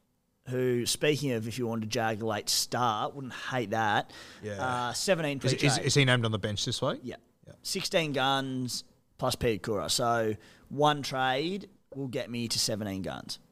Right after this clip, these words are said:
Speaker 2: Yeah, okay. Yeah, and that'll leave you with one trade next week.
Speaker 1: Yeah.
Speaker 2: So we'll both be in the same boat next
Speaker 1: Yeah.
Speaker 2: week. Yeah. All right, so, sorry, uh, where I was with my trades, I think I'm gonna bring in Scott Drinkwater, and then I think it's time for me. I've got the little lead on ya.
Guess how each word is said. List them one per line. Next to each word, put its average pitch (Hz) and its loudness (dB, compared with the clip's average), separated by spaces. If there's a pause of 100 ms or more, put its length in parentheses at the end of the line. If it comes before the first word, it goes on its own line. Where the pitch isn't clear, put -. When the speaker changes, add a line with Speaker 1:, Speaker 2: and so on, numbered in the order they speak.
Speaker 2:
Yeah, 92 -10
okay. 92 -8 (240)
Yeah, 92 -8
and 127 0
that'll 127 4
leave 123 6
you 113 2
with 98 -4
one 107 2
trade 95 -2
next 90 -6
week. 95 -8 (120)
Speaker 1:
Yeah. 123 -12 (200)
Speaker 2:
So 107 -4
we'll 95 -2
both 90 -2
be 104 -6
in 90 -8
the 90 -8
same 90 -6
boat 92 -10
next 92 -8
Speaker 1:
Yeah. 101 -4
Speaker 2:
week. 95 -10 (220)
Yeah. 90 -8 (420)
All 143 10
right, 143 4
so, 143 8
sorry, 113 6
uh, 143 8
where 156 10
I 143 12
was 131 10
with 117 2
my 131 10
trades, 127 8
I 135 8
think 131 4
I'm 127 4
gonna 123 6
bring 120 4
in 117 2
Scott 113 0
Drinkwater, 165 8 (300)
and 113 4
then 117 8
I 110 2
think 135 2
it's - -2
time 147 2
for 131 -4
me. 139 0
I've 110 -2
got 135 0
the 131 -2
little 123 2
lead 120 6
on 139 4
ya. 226 6